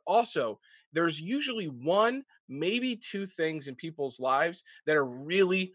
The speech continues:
holding them back. They might be holding on to the past. They might be not being able to get past a limiting belief. It could be one of those two things. It could be a number of,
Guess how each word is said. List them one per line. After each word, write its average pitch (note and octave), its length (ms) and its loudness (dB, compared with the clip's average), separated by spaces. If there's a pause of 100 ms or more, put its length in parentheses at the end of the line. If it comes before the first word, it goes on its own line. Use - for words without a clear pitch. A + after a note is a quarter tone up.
(100)
holding D#3+ 380 0
them C#3 160 0
back. A#2 360 0
They F3+ 120 2
might C4+ 240 -2
be G#3+ 100 -2
holding F3+ 360 0
on E3 160 0
to F3 120 -8
the D3 120 -4
past. - 600 -2 (280)
They F#3 120 4
might A3+ 280 6
be E3+ 240 -6
not D#3+ 200 4
being F3+ 140 0
able D#3 140 -2
to C#3 80 -6
get D#3 260 0
past E3 300 2
a C#3 40 0
limiting D3 540 -2
belief. B2+ 380 -6
It C3 100 -12
could D#3+ 100 -12
be D#3+ 120 -8
one F3+ 320 -2
of F#3+ 80 -6
those F3+ 240 0
two F3+ 180 -10
things. E3 360 -4
It D3+ 100 -10
could C#3 100 -14
be D3 140 -2
a - 20 -2
number D3 380 2
of, C3+ 180 -4